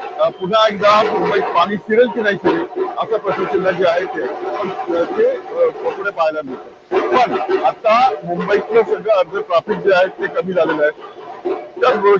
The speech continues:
शाळांना सुट्टी आहे, उद्या शाळांना सुट्टी द्यायची की नाही द्यायची, हे रात्री ठरवलं जाईल.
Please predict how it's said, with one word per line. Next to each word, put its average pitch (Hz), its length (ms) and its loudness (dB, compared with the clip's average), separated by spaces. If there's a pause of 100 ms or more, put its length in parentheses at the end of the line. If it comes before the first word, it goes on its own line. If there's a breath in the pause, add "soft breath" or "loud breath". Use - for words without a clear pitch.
शाळांना 196 340 6
सुट्टी 220 400 -2
आहे, 190 100 4
उद्या 185 280 0
शाळांना 180 260 4
सुट्टी 180 280 -8
द्यायची 175 300 0
की 208 80 -12
नाही 180 180 2
द्यायची, 175 320 6
हे 180 60 8
रात्री 170 280 2
ठरवलं 175 320 0
जाईल. 151 200 2